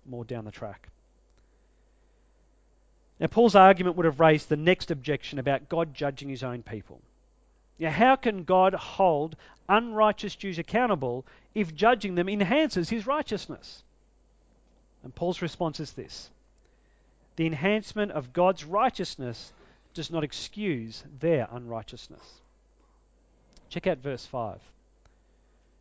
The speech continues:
"But if our unrighteousness brings out God's righteousness more clearly, what shall we say? That God is unjust in bringing his wrath on us?" I'm using a human argument. Can you see what that human argument is?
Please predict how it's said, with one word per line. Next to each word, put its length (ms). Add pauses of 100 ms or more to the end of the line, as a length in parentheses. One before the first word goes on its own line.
(420)
"But 100
if 120
our 240
unrighteousness 920 (100)
brings 420
out 300
God's 340
righteousness 640
more 180
clearly, 560 (340)
what 200
shall 140
we 80
say? 440 (440)
That 120
God 160
is 140
unjust 640
in 140
bringing 260
his 140
wrath 260
on 140
us?" 360 (400)
I'm 200
using 260
a 60
human 380
argument. 420 (2000)
Can 100
you 40
see 180
what 140
that 140
human 300
argument 420
is? 320